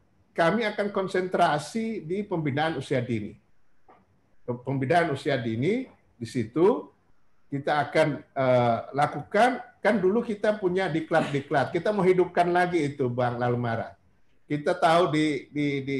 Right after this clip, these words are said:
di Medan, di Makassar, di Surabaya, di mana-mana. Sehingga itu menghasilkan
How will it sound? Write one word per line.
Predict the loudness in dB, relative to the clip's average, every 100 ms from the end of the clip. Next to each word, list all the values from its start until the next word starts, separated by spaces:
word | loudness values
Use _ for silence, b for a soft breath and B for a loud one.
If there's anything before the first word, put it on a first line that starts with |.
| -2
di | -2
Medan, | 0 0 0 2 4 2 -2
di |
Makassar, | -2 -4 -4 -6 -2 0 0 0
di |
Surabaya, | -4 0 2 2 2 2 2 2 2
di | 0 -2
mana-mana. | -2 0 0 -2 -4 -8 -14 _ _
Sehingga | -4 -2 0 -2
itu | -2
menghasilkan | -2 0 0 0 -2 0 2 2 2